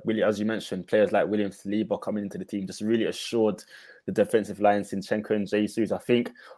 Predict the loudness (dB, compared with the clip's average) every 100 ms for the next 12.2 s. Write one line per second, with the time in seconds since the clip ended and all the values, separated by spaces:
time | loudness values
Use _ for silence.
0 | 2 6 6 6 4 4 2 2 0 -2
1 | 2 0 0 -2 0 0 -2 -2 -2 -4
2 | -6 -6 -2 -2 -2 -8 -20 -20 0 4
3 | 6 4 0 -2 -4 -8 -4 -2 -4 -6
4 | -4 -4 -2 6 6 6 -2 -2 -2 -4
5 | -10 -6 -4 -2 -2 -4 2 2 4 2
6 | -2 -6 _ _ -8 -2 -2 0 6 6
7 | 6 4 4 4 6 6 6 4 4 4
8 | 2 2 0 -2 -2 -2 -2 -8 -10 -4
9 | -2 -2 -4 -4 0 0 -2 -20 -20 -6
10 | 0 2 0 0 0 2 2 2 -4 -6
11 | -6 -6 -4 -2 -2 -4 -4 -2 0 -2
12 | -6